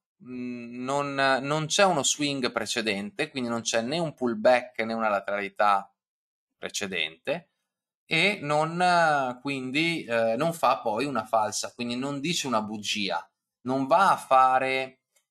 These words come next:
eh, come dire, non va a prendersi questi massimi, per esempio, no? Non va qui e fa questo. Allora questa sarebbe stata una Pinocchio bar.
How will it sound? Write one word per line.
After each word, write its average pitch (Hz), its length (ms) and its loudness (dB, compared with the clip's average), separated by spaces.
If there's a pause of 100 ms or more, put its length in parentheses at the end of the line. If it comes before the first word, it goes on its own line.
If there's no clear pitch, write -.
(160)
eh, 107 920 0
come 107 260 -6
dire, 110 280 -6
non 110 180 -4
va 156 440 4
a 117 340 -4
prendersi 120 1040 -4 (240)
questi 131 400 -4
massimi, 107 540 -4
per 98 120 -12
esempio, 98 440 -8
no? 101 100 -6
Non 107 120 -6
va 147 200 2
qui 120 400 -2
e 101 120 -8
fa 113 280 0
questo. - 600 -8 (880)
Allora 120 280 -2
questa 117 400 -2
sarebbe 101 340 -6
stata 85 640 -4
una 90 180 -10
Pinocchio 92 480 -8
bar. 78 320 -10